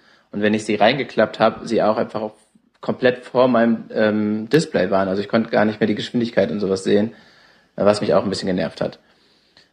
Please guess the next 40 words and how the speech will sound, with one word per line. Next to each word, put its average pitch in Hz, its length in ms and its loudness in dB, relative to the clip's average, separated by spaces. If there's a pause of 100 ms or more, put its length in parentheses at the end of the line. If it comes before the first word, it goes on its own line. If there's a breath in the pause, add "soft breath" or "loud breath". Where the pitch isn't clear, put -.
(200 soft breath)
Ähm, 107 260 2 (120)
irgendwann 131 380 0
habe 131 120 2
ich 131 80 -8
dann, 127 260 0
bin 127 100 0
ich 135 80 -6
dann 120 340 -2
zufällig 147 640 0
über 113 340 4
einen 110 160 0
Bekannten, 147 920 -4
ähm, 110 420 -2
auf, 113 480 -2
äh, 104 200 -2
diese 107 220 -6
Double-Take-Mirror 135 760 2
gekommen 135 420 0
und 113 180 0 (420 soft breath)
ich - 160 -20
bin 113 120 -6
einfach 113 300 -10
super 160 920 -2 (180)
begeistert 110 460 2
immer 104 160 -4
noch. 92 180 -6
Ich - 100 -20
habe 135 100 -2
die 123 80 -4
ja 120 60 4
jetzt 123 200 2
schon 131 100 -6
eine 127 100 -2
ganze 120 240 -4
Weile, 131 300 4
schon 113 180 -6
seit 90 140 -4
ein - 60 -16
paar 98 160 -6
Jahren. 117 380 0